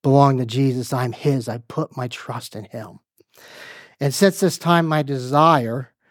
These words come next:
to be intimate with believers and community has increased because I believe I belong to Jesus, right? So eight months after Jesus set me free, I was still free in this place. How many know it's important to stay free after you get free, right?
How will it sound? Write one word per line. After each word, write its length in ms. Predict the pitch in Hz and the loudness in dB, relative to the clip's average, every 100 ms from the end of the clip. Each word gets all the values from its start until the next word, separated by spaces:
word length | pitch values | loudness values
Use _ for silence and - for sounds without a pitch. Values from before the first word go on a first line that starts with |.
| _ _ _ - | _ _ _ -8
to 140 | 160 | -2
be 160 | 143 147 | 2 2
intimate 300 | 160 175 151 | 2 2 -2
with 80 | 131 | 0
believers 420 | 135 151 156 139 | 4 6 6 2
and 100 | 131 | -4
community 440 | - 143 143 135 | -2 -2 0 0
has 120 | 123 | 0
increased 480 | 131 123 - 151 131 | -2 -6 0 0 2
because 320 | 135 117 127 | -2 -4 -2
I 120 | 123 123 | -2 -2
believe 640 | 127 127 143 131 131 113 - - | 0 4 6 4 2 -6 -12 -6
I 100 | 127 | -4
belong 600 | 117 113 113 117 110 101 - | -4 -6 -4 -6 -8 -12 -16
to 120 | 107 - | -18 -12
Jesus, 680 | - 110 98 - - - | -8 -8 -10 -16 -20 -10
right? 280 | 120 120 139 - _ - _ _ _ | -4 -2 -4 -6 _ -20 _ _ _
So 160 | - 156 | -2 4
eight 160 | 196 | 6
months 260 | 185 185 - | 6 4 4
after 300 | 170 165 156 | 2 2 0
Jesus 280 | 147 160 147 | 0 0 0
set 240 | - 151 | 2 0
me 120 | 147 | 0
free, 340 | 131 - 160 139 | -8 -4 -2 0
I 60 | |
was 120 | 127 131 | -2 -6
still 260 | - 147 | -8 -8
free 260 | 123 - 143 | -8 -4 -4
in 80 | 123 | -4
this 160 | 107 | -10
place. 560 | - - 110 113 - - _ _ _ _ | -16 -14 -14 -14 -18 -20 _ _ _ _
How 100 | 170 | 2
many 80 | 190 | 4
know 60 | |
it's 100 | 185 | 4
important 600 | 185 156 - 180 208 170 | 2 -2 0 0 0 -2
to 80 | 147 | -8
stay 260 | - 175 175 | -6 0 0
free 300 | - 139 135 | 0 -4 -6
after 180 | 151 143 | -6 -4
you 80 | |
get 180 | 147 180 | -2 -2
free, 260 | - 123 110 | -4 -10 -8
right? 340 | 117 143 196 | -2 0 0